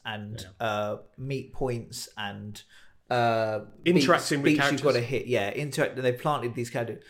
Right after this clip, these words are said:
Speaker 1: And, yeah, it can be, if you're on a separate faction in any of these things, this isn't, I say, this, we're not,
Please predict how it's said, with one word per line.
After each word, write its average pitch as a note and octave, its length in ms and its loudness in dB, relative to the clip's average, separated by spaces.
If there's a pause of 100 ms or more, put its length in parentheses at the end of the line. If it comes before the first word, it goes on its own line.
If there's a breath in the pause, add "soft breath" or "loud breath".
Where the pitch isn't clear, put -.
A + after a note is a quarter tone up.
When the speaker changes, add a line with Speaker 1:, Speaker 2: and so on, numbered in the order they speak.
(320 loud breath)
Speaker 1:
And, A#2+ 400 0 (720)
yeah, B2+ 420 4
it B2+ 180 2
can C#3+ 340 0
be, B2+ 160 2
if B2 80 -2
you're C3+ 160 6
on C#3 80 0
a C3+ 40 -2
separate - 580 -4
faction B2+ 440 0
in B2 120 0
any B2+ 260 0
of A#2+ 120 -2
these A2+ 180 -6
things, A#2+ 140 -6
this B2 120 -6
isn't, B2 180 -8
I - 40 -8
say, A2+ 180 -2
this, A2 240 -4
we're A#2 100 -4
not, A2 240 -4